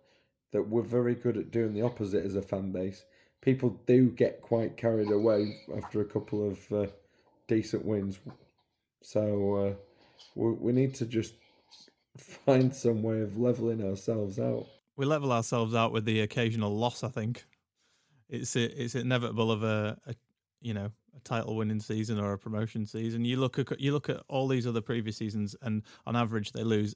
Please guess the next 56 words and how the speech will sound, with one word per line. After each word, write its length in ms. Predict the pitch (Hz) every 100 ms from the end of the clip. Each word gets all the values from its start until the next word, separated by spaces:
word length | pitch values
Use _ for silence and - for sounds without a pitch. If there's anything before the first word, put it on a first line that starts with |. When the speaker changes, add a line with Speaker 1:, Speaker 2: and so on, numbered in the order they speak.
| -
Speaker 2:
eight 180 | 123 117
or 40 |
nine 320 | 107 107 104
times. 520 | - 104 104 104 - - _
So 400 | - 101 98 98 _ _
you're 140 | 147 110
gonna 140 | 120
have 120 | 113
losses. 460 | 95 107 - 101 -
You 60 | 110
just 160 | -
gotta 160 | - 110
deal 200 | 123 131
with 120 | 113
it. 80 | 143
Speaker 1:
Well, 180 | 180 113
it 60 |
reminds 400 | 139 147 156 143
me 80 | 143
of 80 | 135
something 360 | 160 139 156
Matt 260 | 170 175 -
said 260 | - 127 135
yesterday 480 | 131 - 123 117
on 240 | 117 110 - _ _ - -
train 320 | - 127 123
on 80 | 117
the 80 | 117
way 140 | 113
back 240 | 113 110
into 240 | 123 107 117
London. 440 | 123 123 113 101 98 - _ - - - - - - -
He 100 | 110
said 320 | - 123 123
that, 220 | 117 - -
uh, 140 | 123 117
maybe 260 | 127 123
we're 140 | 120 127
not 160 | 135
gonna 140 | 131 131
be 80 | 123
one 160 | 120
of 80 | 113
those 200 | 110 107
teams 280 | - 110 101
that 120 | -
storm 260 | - 110 107
the 80 |
league. 260 | 101 101 113 139
We'll 80 |
just 160 | 131 -
have 180 | 120 117
the 100 | 117
odd 120 | 117
loss 300 | 117 123 -
and 200 | 120